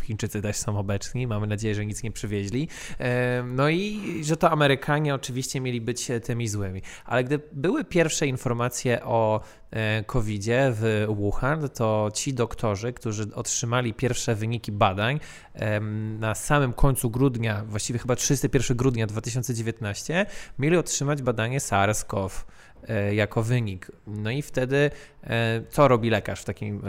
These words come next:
e, sytuacji? Pisze raport, e, je-, jedzie z tym raportem, czy wysyła go do jakiegoś Ministerstwa Zdrowia, e, alarmuje władze i tak dalej. W momencie taki normalny lekarz by tak zrobił. E, problem polega na tym, że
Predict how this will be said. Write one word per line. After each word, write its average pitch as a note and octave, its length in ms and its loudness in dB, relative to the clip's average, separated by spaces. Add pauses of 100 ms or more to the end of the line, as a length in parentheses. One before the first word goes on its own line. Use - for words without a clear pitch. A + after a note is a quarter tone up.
e, G2 40 -2
sytuacji? G2+ 540 -4
Pisze C3 260 2
raport, A2 480 0
e, - 40 -10 (380)
je-, A2+ 180 -2 (240)
jedzie B2 320 0
z - 100 -4 (100)
tym A2+ 320 -2
raportem, A2+ 440 2
czy A2 100 -6
wysyła A2 300 0
go A2 80 0
do A2+ 60 2
jakiegoś A2 280 -2
Ministerstwa B2 480 0
Zdrowia, G2+ 480 -2 (320)
e, A2+ 140 0
alarmuje C3+ 500 8
władze G2+ 440 0
i C#3+ 60 -2
tak E3 200 4
dalej. A2 340 6
W - 60 -6
momencie D#3 640 2
taki - 200 -2
normalny C#3+ 380 4
lekarz C3+ 280 2
by C3+ 80 -2
tak D3+ 200 2
zrobił. B2 400 6 (380)
E, A2 340 2 (400)
problem A3+ 360 8
polega E3 320 6
na C#3 120 2
tym, E3 160 2
że C#3+ 260 4